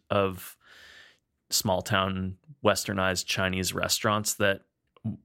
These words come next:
were, like, s-, th-, that, that exist here or,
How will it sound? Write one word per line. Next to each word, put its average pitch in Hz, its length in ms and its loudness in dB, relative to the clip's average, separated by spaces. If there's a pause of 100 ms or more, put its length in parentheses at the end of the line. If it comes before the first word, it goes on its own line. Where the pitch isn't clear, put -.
were, 101 180 2
like, 92 280 -2
s-, - 400 0 (220)
th-, 104 200 -6
that, - 160 0 (180)
that 95 220 2
exist 95 480 -2 (260)
here 135 400 -2 (100)
or, 90 220 0